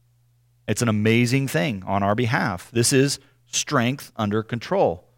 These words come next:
And the idea there is the fact, the fact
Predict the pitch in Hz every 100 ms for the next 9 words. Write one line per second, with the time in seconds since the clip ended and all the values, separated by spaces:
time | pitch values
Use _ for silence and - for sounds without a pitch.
0 | _ _ _ - 123 120 127 180 208 113
1 | 117 135 113 - - _ _ _ _ -
2 | 117 - 143 147 165 - - - _ _
3 | _ _ _ _ _ _ _ _ _ _
4 | - - - - 160 151 -